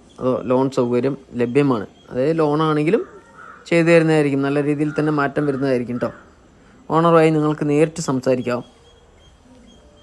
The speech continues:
ഈ ഭാഗത്താണ് ഞാൻ പറഞ്ഞത്, ഒരു വലിയ ഗേറ്റ് വെച്ച് തരും. തൊട്ടപ്പുറത്ത്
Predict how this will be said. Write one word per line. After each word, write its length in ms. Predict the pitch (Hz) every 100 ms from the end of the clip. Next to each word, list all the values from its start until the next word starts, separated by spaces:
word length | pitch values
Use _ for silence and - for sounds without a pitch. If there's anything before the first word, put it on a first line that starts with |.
| - - - - - - - - - - -
ഈ 40 | 190 175
ഭാഗത്താണ് 420 | 156 151 147 147 -
ഞാൻ 100 | 143 139
പറഞ്ഞത്, 320 | 139 135 127 147 - 139
ഒരു 140 | 139 131 - - - - - - - - - - -
വലിയ 200 | 156 165 151
ഗേറ്റ് 240 | 151 147 170
വെച്ച് 160 | 135 127
തരും. 180 | 123 - - - - - - - - - - - -
തൊട്ടപ്പുറത്ത് 480 | 165 190 180 180